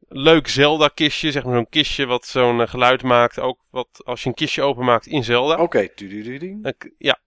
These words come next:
Speaker 1: precies. Echt een mooi dingetje. Eh, een soort met van, eh, spelletjeshouder. Kan je ook van die drie D S spelletjes inspelen, in, instoppen. Grappig ding. Dan krijg je een poster. En dan krijg je een soort met van, eh, mooie omdoos waar alles, eh, in zit, samen met het spel.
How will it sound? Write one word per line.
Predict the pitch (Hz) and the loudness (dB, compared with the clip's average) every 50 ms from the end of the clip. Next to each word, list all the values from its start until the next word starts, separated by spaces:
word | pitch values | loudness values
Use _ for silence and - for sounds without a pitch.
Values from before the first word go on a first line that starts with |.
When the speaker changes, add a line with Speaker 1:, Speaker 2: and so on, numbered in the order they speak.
| _ _ | _ _
Speaker 1:
precies. | _ - - - - 123 - - - | _ -16 -14 -14 -14 -14 -14 -16 -16
Echt | - - - | -14 -8 -2
een | 143 | 2
mooi | 139 147 151 139 | 4 4 4 4
dingetje. | 139 139 147 - - 185 175 175 _ - | 2 0 -2 -4 -6 -12 -16 -18 _ -8
Eh, | - 123 120 120 120 120 120 | -4 0 0 2 2 2 2
een | 117 117 107 | 0 -2 -4
soort | - - 135 117 | -6 -6 -4 -4
met | 120 123 - | -4 -4 -4
van, | - 127 120 117 117 | -4 -4 -2 0 0
eh, | 117 | -2
spelletjeshouder. | 113 - - - 139 143 143 - 139 123 123 120 123 127 123 127 123 | -2 -2 -4 -6 -6 -6 -8 -8 -4 0 2 2 2 2 0 -4 -6
Kan | - 113 | -8 -10
je | 107 | -10
ook | - _ | -10 _
van | - 120 | -10 -8
die | 113 113 | -8 -6
drie | 110 117 117 110 117 123 | -6 -6 -4 -2 -2 -2
D | 135 | -2
S | - | -2
spelletjes | - - 131 123 - - - 131 | -4 -6 -6 -8 -8 -10 -8 -6
inspelen, | 127 117 - - 123 117 117 120 123 - _ _ _ - | -6 -6 -6 -6 -6 -6 -6 -8 -14 -18 _ _ _ -10
in, | - 127 131 127 | -6 -6 -6 -4
instoppen. | - - 131 - - - 131 123 - - - _ _ _ _ _ _ | -4 -4 -4 -4 -4 -6 -8 -8 -8 -12 -20 _ _ _ _ _ _
Grappig | _ - - 127 117 110 113 | _ -6 -4 -4 -4 -4 -6
ding. | 113 123 131 143 - _ _ _ _ _ _ _ _ _ _ _ - | -8 -8 -8 -8 -12 _ _ _ _ _ _ _ _ _ _ _ -10
Dan | 131 131 | -10 -4
krijg | - 151 147 139 - - | 0 2 2 2 2 -2
je | 127 - | -10 -18
een | 127 - _ | -20 -16 _
poster. | - 143 139 147 170 - - - - - _ _ _ _ _ _ _ _ - _ _ _ _ _ _ _ | -2 -2 -2 -2 -4 -10 -12 -12 -14 -14 _ _ _ _ _ _ _ _ -20 _ _ _ _ _ _ _
En | - 147 | -6 -4
dan | 147 143 | -4 -2
krijg | - 143 135 131 | 0 0 0 0
je | - 143 | -2 -6
een | 123 | -8
soort | - 143 131 - | -8 -8 -8 -4
met | 131 127 123 - | -4 -4 -4 -4
van, | - - 131 123 120 120 120 120 | -4 -4 -2 -2 -2 -2 -2 -2
eh, | 120 117 117 - _ _ _ _ _ | -2 -2 -4 -6 _ _ _ _ _
mooie | - 135 139 143 143 143 131 123 - | -10 -2 2 4 4 4 4 2 0
omdoos | - 175 175 165 143 127 127 123 117 117 113 - - - | 0 0 0 0 2 2 4 4 4 2 -2 -6 -8 0
waar | 123 123 123 120 120 | 4 4 6 6 4
alles, | - 120 113 113 - - - - | 2 -2 -4 -4 -6 -6 -4 -2
eh, | 117 113 | -2 -2
in | - - 143 151 156 | -2 -2 -2 -2 -2
zit, | 151 190 - - | -2 -4 -6 -4
samen | - 127 113 117 113 | -2 -2 -2 -2 -2
met | 113 104 | -6 -8
het | - | -10
spel. | - - - 135 139 - - | -10 -6 -4 -4 -4 -4 -6